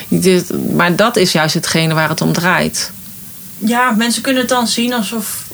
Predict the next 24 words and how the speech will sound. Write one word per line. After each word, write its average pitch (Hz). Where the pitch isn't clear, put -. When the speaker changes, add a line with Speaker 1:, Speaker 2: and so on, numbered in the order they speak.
Speaker 2:
alsof -
je 220
in 214
een 208
soort 220
luxe 202
positie 208
zit. 202
Of 196
die 202
kunnen 208
een 190
beetje 196
van, 196
Speaker 1:
Ja. 185
Speaker 2:
"Oh, 226
nou 202
ja, 196
wat 190
heb 190
jij 196
een 190
geluk." 202
Speaker 1:
Ja. 165